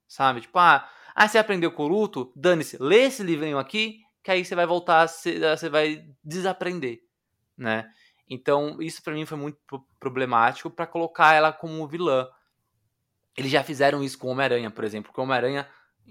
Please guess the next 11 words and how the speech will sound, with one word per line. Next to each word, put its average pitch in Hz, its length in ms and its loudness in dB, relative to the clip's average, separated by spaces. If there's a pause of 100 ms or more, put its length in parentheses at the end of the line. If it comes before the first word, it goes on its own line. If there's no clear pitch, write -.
(100)
nos 127 200 -10
três 196 360 -2
filmes 156 380 -6
dele, 135 500 -2 (200)
do 127 220 -6
M 131 160 -4
C 123 260 -8
U, 151 220 -2
era, 123 220 4
ele 123 100 4
aprendia, 139 760 -4